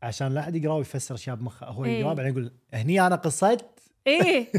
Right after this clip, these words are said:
Speaker 1: <laughs>
Speaker 2: وهو قبل، أحس قبل ما ينام يألف.
Speaker 1: إيه،
Speaker 2: كل يوم
Speaker 1: ماشي.
Speaker 2: بالليل جملة.
Speaker 1: بالنوتس.
Speaker 2: إيه. المهم، استمر هالشيء لسنة ألفين وعشرين، يعني، تو.
Speaker 1: ولا.
Speaker 2: إيه. فش سووا القوات
Speaker 1: هذا
Speaker 2: الروسية؟
Speaker 1: جيزس، هذا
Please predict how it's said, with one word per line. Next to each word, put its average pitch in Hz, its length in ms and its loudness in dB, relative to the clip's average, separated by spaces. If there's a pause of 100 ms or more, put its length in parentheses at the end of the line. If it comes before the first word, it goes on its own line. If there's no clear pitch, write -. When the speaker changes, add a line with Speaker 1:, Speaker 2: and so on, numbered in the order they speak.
(200)
Speaker 1:
<laughs> - 340 -10
Speaker 2:
وهو 339 260 4
قبل، 320 200 4
أحس 285 240 -2
قبل 302 180 0
ما 285 120 0
ينام 277 220 0
يألف. 220 500 -6 (260)
Speaker 1:
إيه، 226 320 -2
Speaker 2:
كل 269 140 2
يوم 311 140 2
Speaker 1:
ماشي. 254 40 -4
Speaker 2:
بالليل 269 260 0
جملة. 214 380 -2 (340)
Speaker 1:
بالنوتس. 151 520 -2
Speaker 2:
إيه. 294 360 2 (500)
المهم، 415 380 2 (840)
استمر 311 420 2
هالشيء 349 420 -2
لسنة 320 300 -2
ألفين 262 280 0
وعشرين، 220 380 -2
يعني، 180 200 -4
تو. - 140 2
Speaker 1:
ولا. 247 680 6 (160)
Speaker 2:
إيه. 226 500 4 (1200)
فش 240 760 0
سووا 349 360 2
القوات 269 240 2
Speaker 1:
هذا 294 140 6
Speaker 2:
الروسية؟ 254 180 6
Speaker 1:
جيزس، 208 380 2
هذا 220 520 2